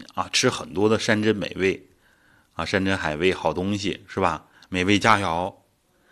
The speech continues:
但是吃多了，这个脾胃不堪重负，后天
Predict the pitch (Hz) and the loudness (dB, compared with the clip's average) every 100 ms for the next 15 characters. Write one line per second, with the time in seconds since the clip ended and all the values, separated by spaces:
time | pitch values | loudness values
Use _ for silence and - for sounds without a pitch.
0 | _ _ - - _ 131 120 123 - - | _ _ -20 -20 _ -2 -2 -2 -2 0
1 | 127 139 131 135 127 95 - _ _ _ | 0 2 2 2 0 -2 -6 _ _ _
2 | _ _ _ _ - 107 95 - 82 101 | _ _ _ _ -2 0 0 -2 -2 0
3 | 95 82 - - 98 95 110 87 - 107 | 0 0 -6 -6 -8 -6 -8 -10 -12 -12
4 | - _ _ _ _ _ _ _ - _ | -14 _ _ _ _ _ _ _ -20 _
5 | - 220 165 101 107 95 92 | 2 6 6 4 -2 -4 -4